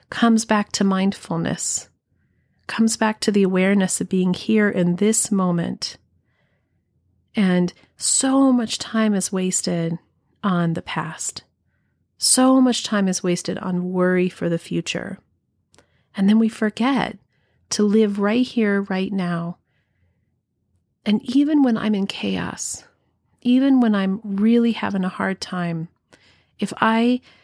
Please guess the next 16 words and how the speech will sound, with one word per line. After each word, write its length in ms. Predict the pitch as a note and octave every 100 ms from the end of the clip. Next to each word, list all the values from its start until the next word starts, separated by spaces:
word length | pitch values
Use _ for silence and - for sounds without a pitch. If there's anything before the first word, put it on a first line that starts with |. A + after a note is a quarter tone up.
| _
use 340 | - A3 A#3+ A3
my 160 | A3 G#3
tools 580 | - A3 G3+ F3+ F3+
of 200 | - F#3
breath, 460 | - F3+ F3 - - - _ _ _ _ _ _ _ _ _ _ _ -
of 360 | G3+ F3 F3 - _ _ _ _ _ _
prayer, 500 | - G3 - - E3+ - _ _ _ _ _ _ _ _ -
of 360 | F3+ E3+ E3+ - _
just 460 | - G3 - - - _ -
giving 440 | G3+ G3+ A3 A3
space 840 | - - G3+ F#3+ F3+ - - - - _ _ _ -
coming 340 | - G#3 G#3
back 280 | G3+ G3 -
to 100 | -
my 200 | F#3+ F#3
body, 560 | F3+ E3+ E3 E3 F3+